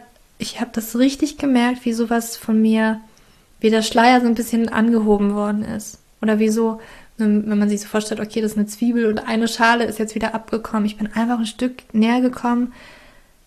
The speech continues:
zu dem, die ich wirklich bin, weil mir das einfach so eine Freude bereitet hat. Und dann habe ich auch festgestellt, dass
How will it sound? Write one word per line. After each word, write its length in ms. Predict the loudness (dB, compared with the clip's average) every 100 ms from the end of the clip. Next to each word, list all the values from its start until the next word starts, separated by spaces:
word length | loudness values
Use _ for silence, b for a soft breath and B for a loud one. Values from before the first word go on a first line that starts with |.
| _ _
zu 240 | -12 -8
dem, 520 | 2 6 8 8 6 0 -10 _ _ _ _ _ _ _ _ _ -4
die 240 | -2 0 -2
ich 180 | 0
wirklich 400 | 4 4 2 -2
bin, 280 | 0 2 4
weil 120 | 4
mir 80 | 2
das 140 | 0 -2
einfach 240 | -2 -4
so 180 | -2 2
eine 120 | 2
Freude 360 | 2 2 2 2
bereitet 520 | 0 0 -4 -6 -8
hat. 240 | -12 -14 B B B B
Und 100 | 4
dann 100 | 6
habe 100 | 8
ich 120 | 6
auch 40 | 4
festgestellt, 760 | 0 -2 -2 -2 2 2 2
dass 280 | -2 -4 -8